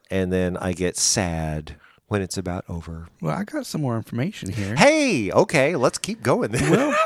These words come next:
Speaker 1: <laughs>
Speaker 2: scientists came out on November fifteenth, which is a couple days ago.
Speaker 1: Uh-huh.
Speaker 2: And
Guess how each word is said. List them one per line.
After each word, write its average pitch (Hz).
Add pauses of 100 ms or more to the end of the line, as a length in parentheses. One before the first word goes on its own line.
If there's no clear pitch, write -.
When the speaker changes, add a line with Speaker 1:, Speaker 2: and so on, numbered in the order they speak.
(140)
Speaker 1:
<laughs> 262
Speaker 2:
scientists 226
came 117
out 110 (540)
on 110
November 101
fifteenth, 95
which 65
is -
a -
couple 90
days 82
ago. 101
Speaker 1:
Uh-huh. 147 (1600)
Speaker 2:
And 107